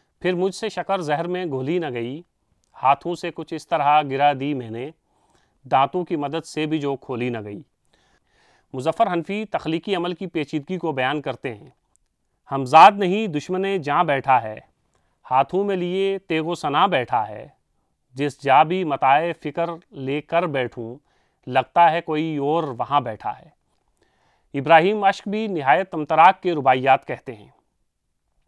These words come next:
मसलन, "जीने की अदा में कोई एजाज रहा, इंसान की अजमत का हमें नाज रहा,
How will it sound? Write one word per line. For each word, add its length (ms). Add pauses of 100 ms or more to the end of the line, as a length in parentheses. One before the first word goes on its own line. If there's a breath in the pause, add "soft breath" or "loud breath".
(240)
मसलन, 420 (880)
"जीने 380
की 180
अदा 260
में 220
कोई 320
एजाज 420
रहा, 420 (580)
इंसान 440
की 240
अजमत 380
का 100
हमें 280
नाज 280
रहा, 440